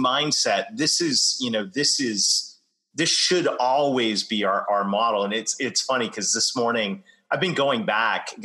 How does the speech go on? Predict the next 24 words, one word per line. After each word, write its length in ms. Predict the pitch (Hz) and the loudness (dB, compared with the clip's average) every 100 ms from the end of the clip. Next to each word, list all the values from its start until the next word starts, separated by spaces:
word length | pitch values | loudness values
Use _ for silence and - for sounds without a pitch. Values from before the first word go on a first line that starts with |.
| - | -2
I 80 | 185 | -2
think 200 | 202 202 | -2 -2
this 180 | 143 - | 0 0
is 100 | 113 | -2
a 40 | |
good 220 | 87 113 | -4 -4
time 200 | - 117 | -2 -2
to 60 | 95 | -2
go 100 | 95 | -4
back 280 | 82 87 - | -2 -4 -4
to 80 | 92 | -10
the 100 | 90 | -8
fundamentals. 680 | - 95 87 92 82 73 - | -4 -4 -4 -4 -4 -2 -2
So 100 | 104 | 0
I've 140 | 127 135 | -2 -2
been 160 | 143 | -4
going 300 | 107 110 101 98 | -2 -2 -2 -4
back 380 | 95 95 92 - - _ _ _ - - | -2 -2 -4 -10 -20 _ _ _ -10 -4
through 500 | 123 135 127 120 110 | 0 2 2 0 0
some 240 | - 123 | 0 0
of 60 | 107 | 0
my 180 | 95 92 | 0 -2
favorite 760 | - - 113 107 107 104 - - - _ | -6 -2 0 0 0 -2 -2 -10 -20 _
books 640 | - 95 - - - - | -4 -4 -2 0 0 0